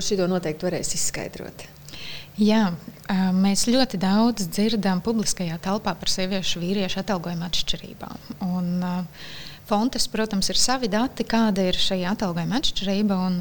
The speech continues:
Speaker 2: varu uzreiz komentēt, kas ir veids, kā mēs skatāmies uz to. Ā, tajā brīdī, kad rēķinam, cik liela ir atšķirība sievietēm un vīriešiem par, ā,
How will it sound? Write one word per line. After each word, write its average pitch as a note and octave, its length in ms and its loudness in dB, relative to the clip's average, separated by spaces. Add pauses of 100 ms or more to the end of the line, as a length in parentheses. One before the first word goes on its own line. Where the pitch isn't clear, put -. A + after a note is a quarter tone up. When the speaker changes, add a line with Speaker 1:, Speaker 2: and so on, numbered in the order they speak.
(120)
Speaker 2:
varu G3+ 240 0
uzreiz F#3+ 340 0
komentēt, G3 480 0 (140)
kas A3 260 0
ir F#3+ 140 -2 (240)
veids, G3 340 0
kā F#3 180 -6
mēs G3 360 2
skatāmies - 580 -6
uz - 160 -2
to. D#3 140 -6
Ā, - 1040 -6
tajā B3 260 4
brīdī, G#3+ 380 2
kad F3+ 240 -4
rēķinam, G3+ 480 2
cik - 240 -4
liela G#3+ 240 2
ir F#3+ 140 0
atšķirība F3 420 0
sievietēm G3 560 -2
un F3 160 -4
vīriešiem G3 480 0
par, F3 160 -4
ā, F3 160 -2